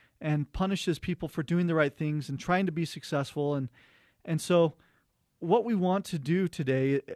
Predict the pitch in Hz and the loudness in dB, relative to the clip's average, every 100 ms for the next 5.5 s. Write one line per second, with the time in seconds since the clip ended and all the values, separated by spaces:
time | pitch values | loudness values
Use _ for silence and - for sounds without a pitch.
0 | - _ - 160 165 170 - - 170 165 | -14 _ -10 -8 -2 -4 -4 -6 -4 -4
1 | - 220 - 208 170 160 151 - - 180 | -8 -8 -2 -2 2 2 2 -2 -2 2
2 | 185 190 - _ _ _ 170 - 175 151 | 2 2 -4 _ _ _ -2 2 2 2
3 | - - 170 151 139 131 _ _ - 147 | 0 2 4 4 2 -2 _ _ 0 2
4 | - 170 - 190 165 208 196 180 165 139 | 2 -4 2 2 4 4 4 2 2 2
5 | 160 156 165 151 127 | 0 0 0 0 -2